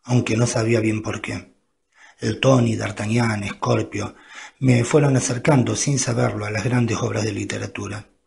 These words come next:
Leí en estas revistas cuentos de Lovecraft, novelas de Dostoyevsky, La Metamorfosis de Kafka, El Padrino y muchas otras historias sin saber que estaba leyendo grandes obras.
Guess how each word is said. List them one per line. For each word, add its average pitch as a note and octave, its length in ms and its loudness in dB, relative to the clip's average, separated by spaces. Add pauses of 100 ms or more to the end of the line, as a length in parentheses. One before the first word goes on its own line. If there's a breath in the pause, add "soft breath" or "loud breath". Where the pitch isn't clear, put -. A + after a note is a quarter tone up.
(460)
Leí B2 260 6
en C#3 120 4
estas B2+ 220 2
revistas B2 600 2 (440)
cuentos A#2 360 2
de G2 500 -2 (280)
Lovecraft, G#2+ 640 2 (160)
novelas A#2+ 320 2
de G#2 100 0
Dostoyevsky, - 880 0 (320)
La A#2+ 60 -2
Metamorfosis A2+ 840 2
de G#2+ 100 -6
Kafka, C3 400 0
El G2+ 120 -6
Padrino A2+ 680 2 (380 loud breath)
y C3+ 100 4
muchas E3+ 540 6
otras A#2+ 480 -2
historias C3 520 2
sin F3 240 2
saber C#3+ 380 2
que - 80 -2
estaba - 240 0
leyendo A2+ 400 0
grandes G#2+ 380 -4
obras. G2+ 420 -8